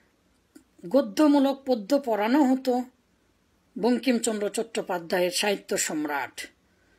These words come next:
যদিও বা তিনি মুসলিমদের বিরুদ্ধাচারণ করেছেন, তথাপি এই গল্পটা, এই পদ্যমূলক, আহ, গদ্যমূলক পদ্যটা লেখার জন্য তিনি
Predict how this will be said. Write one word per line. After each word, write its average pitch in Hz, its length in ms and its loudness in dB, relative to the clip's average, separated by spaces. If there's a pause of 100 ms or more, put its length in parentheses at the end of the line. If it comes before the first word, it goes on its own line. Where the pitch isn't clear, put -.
(280)
যদিও 254 380 4
বা 220 140 2
তিনি 208 360 -4
মুসলিমদের 226 680 0
বিরুদ্ধাচারণ 269 760 0
করেছেন, 214 580 -4 (760)
তথাপি 262 420 0
এই 226 440 2 (1200)
গল্পটা, 269 880 2
এই 262 180 2
পদ্যমূলক, 254 840 0 (800)
আহ, 190 200 -2
গদ্যমূলক 262 640 4
পদ্যটা 247 560 -2
লেখার 220 420 0
জন্য 220 300 -6
তিনি 214 320 -8